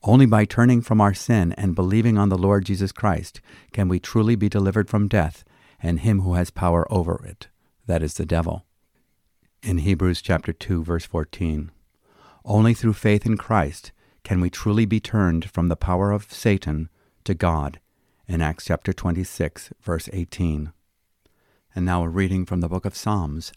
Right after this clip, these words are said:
Psalm sixteen, a miktam of David. A miktam most likely is a musical term or a liturgical term. Preserve me, O God, for in you I take refuge.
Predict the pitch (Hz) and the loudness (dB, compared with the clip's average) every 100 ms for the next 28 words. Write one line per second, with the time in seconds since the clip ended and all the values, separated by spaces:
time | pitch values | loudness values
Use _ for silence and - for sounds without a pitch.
0 | _ - - 95 95 - - - 107 90 | _ -14 -4 -4 -4 -8 -14 -8 -2 -2
1 | 73 76 _ _ _ _ _ _ - 90 | -4 -10 _ _ _ _ _ _ -8 -4
2 | 98 - - 85 78 76 - 101 85 92 | -4 -6 -8 -6 -4 -6 -8 -8 -8 -8
3 | 127 90 76 78 - _ _ _ 92 87 | -6 -6 -6 -12 -16 _ _ _ -6 -6
4 | - 85 82 82 - 80 82 85 87 - | -4 -4 -2 -2 -4 -6 -6 -4 -4 -4
5 | 85 80 80 82 80 85 78 - 85 76 | -6 -6 -4 -4 -4 -6 -8 -6 -4 -4
6 | 73 - _ _ _ 85 78 76 - 92 | -6 -10 _ _ _ -6 -4 -4 -2 -2
7 | 82 - 78 - 82 78 73 - _ _ | -2 -6 -6 -4 -4 -4 -8 -14 _ _
8 | _ - - - _ 117 98 131 120 107 | _ -20 -20 -20 _ 0 4 4 4 4
9 | 95 90 90 85 80 80 - 101 113 101 | 2 2 0 0 0 -4 -4 -2 0 2
10 | 107 120 - 110 110 101 95 92 - 76 | 2 0 -2 -4 -4 -2 -2 -2 -2 -6
11 | 78 - | -6 -12